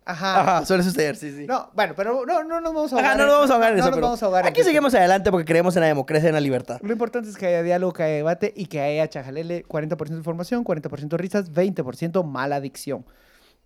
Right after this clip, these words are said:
Speaker 1: En este episodio, eh, tenemos dos temas importantes.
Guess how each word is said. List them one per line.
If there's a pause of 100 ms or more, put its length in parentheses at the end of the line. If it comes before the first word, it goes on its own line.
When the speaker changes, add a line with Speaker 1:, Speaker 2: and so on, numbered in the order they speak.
(540)
Speaker 1:
En
este
episodio, (800)
eh,
tenemos
dos
temas
importantes.